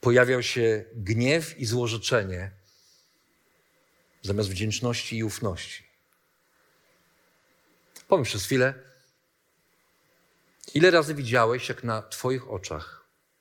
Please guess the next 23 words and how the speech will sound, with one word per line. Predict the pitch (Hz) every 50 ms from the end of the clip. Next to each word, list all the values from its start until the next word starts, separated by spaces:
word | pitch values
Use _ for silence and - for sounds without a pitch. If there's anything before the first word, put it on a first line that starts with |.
| _ _ _ _ _ _ _ _ _ _ _ _ _ _ _ _ _ _ _ _ -
historię | - - 120 - - - 160 160 160 143
taka, | - 147 - 143
jaką | 135 127 127 - 135 123 123 120 117 113 _ _ _ _ _ _ _ _ _ -
dzisiaj | 117 110 - 143
usłyszeliśmy, | 131 - - 123 - - 143 135 120 110 - - 120 117 110 107 107 - - _ _ _ _ -
historia | - - - 196 190 175 156 151
taka | - 127 143
jak | 131 113 - - - _ _
Pawła | - 143 131 127 131 131
Małogockiego | 123 120 117 117 110 117 113 - - 127 110 117
i | 117
wielu | 110 131 131
innych | 135 131 131 143 160 160 160 151 147 131 - -
osób, | - 143 123 - - 107 92 - - _ _ _ _ _ _ _ _ _ _ _ _ _ - 120
które | - - 139 131
na | 127 135
naszych | 135 139 151 165 - - 175 - - - 175
oczach | 175 170 - - 113 90 101
Bóg | 98 98 131 139 - -
uwalniał | - 151 127 120 151 151 160 160 160 160 156 156 147
z | 123 127
niewoli | 143 139 120 110 135 139 143 147
nałogu. | 139 131 127 127 123 120 113 101 101 95